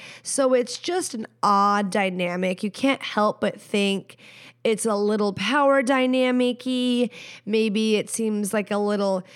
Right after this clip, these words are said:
the word narcissist could get thrown into that melting pot stereotype. Just, just spitting the truth. It is what it is. People are gonna judge, right? And you can say, "Fuck what anybody thinks,"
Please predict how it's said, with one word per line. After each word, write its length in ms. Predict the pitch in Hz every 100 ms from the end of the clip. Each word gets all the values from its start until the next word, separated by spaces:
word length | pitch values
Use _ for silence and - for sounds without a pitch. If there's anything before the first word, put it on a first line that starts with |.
| -
the 100 | -
word 260 | 202 208 202
narcissist 1000 | 185 196 214 262 - 262 226 262 254 -
could 140 | 254
get 260 | 208 196 -
thrown 360 | 226 226 220 226
into 360 | 226 226 220
that 400 | 208 190 165 - -
melting 640 | 208 226 240 226 254 233
pot 520 | 220 - 233 233 220 -
stereotype. 1400 | - 240 233 233 247 226 220 - 226 240 226 226 220 - - - - -
Just, 400 | 359 392 - -
just 480 | - 403 - - -
spitting 320 | - 403 415
the 80 | 453
truth. 460 | - 392 311 330 -
It 120 | 269
is 160 | 285 277
what 160 | 320
it 140 | 339 302
is. 180 | 254
People 320 | 254 226 220 262
are 80 |
gonna 180 | 262 277
judge, 560 | 254 226 220 185 196 -
right? 360 | 202 185 180 -
And 160 | 208
you 80 | 208
can 160 | 208 208
say, 240 | 202 185
"Fuck 400 | 185 - 170 175
what 80 | 208
anybody 440 | 202 208 214 214
thinks," 600 | 240 185 185 269 - -